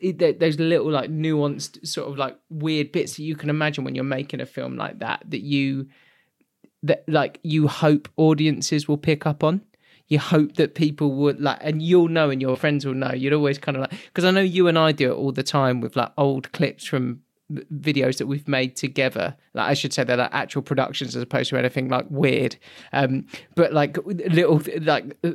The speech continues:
things that we've kind of, productions we worked with in the past that we'll have seen a funny line that we'd be like, "Do you remember this?" Do you, like, I bet there's so many of them that they all kind of think, "You know what, like, that was,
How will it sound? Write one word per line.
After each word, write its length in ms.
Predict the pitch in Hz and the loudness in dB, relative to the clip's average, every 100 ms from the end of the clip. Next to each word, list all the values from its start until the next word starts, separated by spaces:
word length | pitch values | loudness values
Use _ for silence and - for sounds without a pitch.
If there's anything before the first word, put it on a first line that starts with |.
| 165 | -6
things 360 | - 165 160 - | -2 0 0 -2
that 180 | 160 | -2
we've 240 | 156 147 143 | 0 -2 0
kind 160 | 151 | -4
of, 100 | 139 | -4
productions 460 | - 147 139 147 143 | 0 0 0 -4 -4
we 120 | 131 | -4
worked 280 | 131 143 - | 0 0 0
with 120 | 143 | -4
in 20 | |
the 80 | 131 | -4
past 340 | 143 151 123 - | -2 0 0 -2
that 100 | 139 | 2
we'll 240 | 147 143 | 4 4
have 220 | 143 - | 2 0
seen 200 | - 156 | -2 0
a 40 | 143 | 0
funny 440 | - 147 139 139 | 0 0 2 2
line 500 | 135 135 139 156 170 | 4 4 4 2 2
that 100 | 156 | 2
we'd 140 | 143 139 | 2 2
be 60 | |
like, 260 | 131 127 147 | 2 0 -2
"Do 80 | - | -2
you 40 | |
remember 220 | 175 180 | 0 2
this?" 420 | 180 139 120 - _ _ _ _ - | 4 2 0 -14 _ _ _ _ 2
Do 80 | 175 | 4
you, 140 | 151 | 6
like, 320 | 151 139 143 - - - | 4 0 -4 -18 -20 -6
I 80 | 160 | -2
bet 180 | 151 - | 0 2
there's 220 | 170 147 | 0 0
so 420 | - - 170 160 | -6 0 2 2
many 300 | 151 147 143 | 2 0 0
of 160 | 131 127 | -2 -2
them 320 | 139 127 127 | -2 -2 -6
that 160 | 147 127 | -10 -6
they 160 | 135 | -4
all 160 | 131 127 | -2 -4
kind 260 | - 127 123 | -6 -6 -6
of 80 | |
think, 420 | - 127 123 - _ _ _ _ _ | -4 -6 -6 -12 _ _ _ _ _
"You 160 | 135 131 | -2 0
know 160 | 131 | 0
what, 240 | 120 104 135 | 0 -2 -2
like, 380 | 123 139 - _ _ | -2 -4 -14 _ _
that 140 | - | -2
was, 100 | 135 | 0